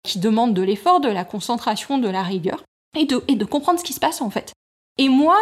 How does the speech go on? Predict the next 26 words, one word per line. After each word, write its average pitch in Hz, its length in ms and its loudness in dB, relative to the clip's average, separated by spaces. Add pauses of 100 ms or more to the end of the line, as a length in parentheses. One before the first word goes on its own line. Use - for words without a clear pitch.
(120)
de 247 100 0
ce 226 200 -4
que 320 220 -2
j'ai 302 180 2
pu 302 200 -6
voir 269 380 0
maintenant 269 380 0
avec, 220 360 -4
euh, 196 160 -4
avec 190 280 -2
tous - 140 -6
les 254 200 0
élèves 208 220 0
de 190 100 0
l'I 190 180 -2
C 208 80 0
A 240 60 2
R, - 100 -8 (480)
euh, 220 200 2
il 220 60 -2
y 254 40 2
a 233 60 2
vraiment 302 300 2
deux 262 300 0
points 330 320 2
principaux 277 720 -4